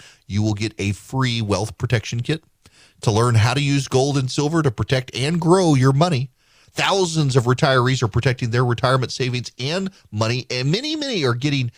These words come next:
ten thousand dollars or more in free silver for doing it with Goldco. So call my friends at Goldco.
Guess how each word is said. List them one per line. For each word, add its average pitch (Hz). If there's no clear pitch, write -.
ten 208
thousand 175
dollars 143
or 127
more 127
in 92
free 131
silver 120
for 95
doing 131
it 85
with 110
Goldco. 107
So 120
call 214
my 196
friends 156
at 110
Goldco. 139